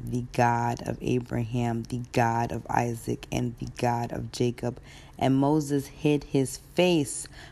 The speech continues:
for he was afraid to look upon God. Okay, now he believed that God was in the midst of this fire, okay? Now, the Elohim or God who appeared to Moses is called the angel of the Lord in verse two. That's what I want to say.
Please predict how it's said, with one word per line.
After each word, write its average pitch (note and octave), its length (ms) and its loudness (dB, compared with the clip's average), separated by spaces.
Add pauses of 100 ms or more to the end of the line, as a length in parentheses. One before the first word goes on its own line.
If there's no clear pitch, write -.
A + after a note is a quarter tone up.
for C3 240 2
he D3+ 260 2
was D3 300 2
afraid C3 920 0
to - 140 -2
look B2 460 -2
upon A#2 640 -4
God. - 560 0 (340)
Okay, - 220 -2
now A#2+ 160 0
he C#3+ 220 0
believed C3+ 400 2
that B2 200 2
God A#2 320 2
was B2 140 -2
in A#2+ 220 -2
the A#2+ 40 0
midst A#2 300 -2
of A2+ 220 -8
this - 200 -10
fire, C#3+ 800 4
okay? B2+ 320 -2 (500)
Now, C#3 340 4
the D3 360 2
Elohim G#3+ 420 4
or C#3+ 120 6
God C3+ 340 4
who C3+ 140 0
appeared C#3+ 320 0
to C#3 80 2
Moses B2+ 640 2
is C3 220 0
called C3 340 0
the B2+ 160 0
angel C3 400 0
of A#2+ 140 -2
the A#2+ 80 0
Lord B2 300 2
in A#2 160 0
verse A2+ 420 -2
two. F3+ 340 4
That's D3 240 0
what C3 140 2
I B2+ 80 2
want A#2+ 180 0
to A#2 60 -2
say. A#2+ 360 0